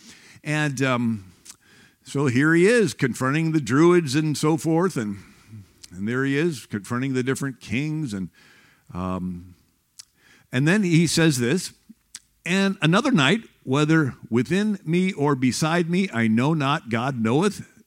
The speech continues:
They called me most unmistakably with words which I heard but could not understand, except at the end of the prayer he spoke thus,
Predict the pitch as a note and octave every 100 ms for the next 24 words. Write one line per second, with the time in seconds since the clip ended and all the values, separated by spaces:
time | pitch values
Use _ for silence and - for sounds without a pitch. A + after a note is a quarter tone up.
0 | _ F#2 A#2+ A2 - C3 D3+ C3+ - A#2
1 | C#3 C#3+ G#2+ A#2+ C#3 - - C3+ C3 -
2 | D3+ D3+ D#3 D3+ A2 G#2 D#3 F3+ E3+ B2+
3 | C3 A2+ A2+ A#2 G2 C#3 D#3+ D3 G#2+ A2
4 | - C3 C#3 C3+ A#2 A#2 G2+ D3 D3+ C#3
5 | - C3 - G#2 B2 A#2 F3 G3+ F3 -
6 | C#3 B2+ B2+ - C3 G#2 C3+ A2 E2+